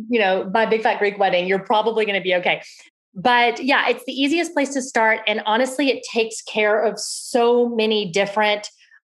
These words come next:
toxic releasers in the home. 'Cause if you think about everything from what you're cleaning your dishes with,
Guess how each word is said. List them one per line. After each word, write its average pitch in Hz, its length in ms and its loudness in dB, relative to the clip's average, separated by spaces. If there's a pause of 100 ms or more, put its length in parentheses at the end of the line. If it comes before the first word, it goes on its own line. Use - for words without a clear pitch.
(140)
toxic 226 800 0
releasers 202 500 0
in 190 120 -2
the 175 100 0
home. 185 320 0
'Cause 220 140 -2
if 214 80 -4
you 214 120 0
think 226 220 0
about 196 380 2 (100)
everything 226 460 -2
from 202 200 -2
what 214 140 -2
you're 196 100 -2
cleaning 202 400 -4
your 170 340 -2
dishes 214 460 0
with, 160 320 0